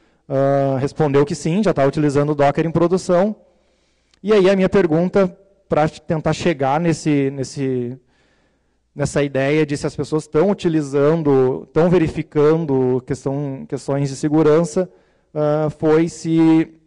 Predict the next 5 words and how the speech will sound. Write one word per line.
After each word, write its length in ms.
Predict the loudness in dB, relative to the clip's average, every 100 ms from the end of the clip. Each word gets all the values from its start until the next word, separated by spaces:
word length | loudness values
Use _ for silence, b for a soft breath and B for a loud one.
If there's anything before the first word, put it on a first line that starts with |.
| _ -12
essas 280 | -12 -8
pessoas 720 | -6 -4 0 2 4 2 -2 -20 _ _ _ _ _ _ -6
verificavam, 840 | 0 2 0 -2 -2 0 0 -2
quando 220 | -2 -2
ela 200 | 0 -2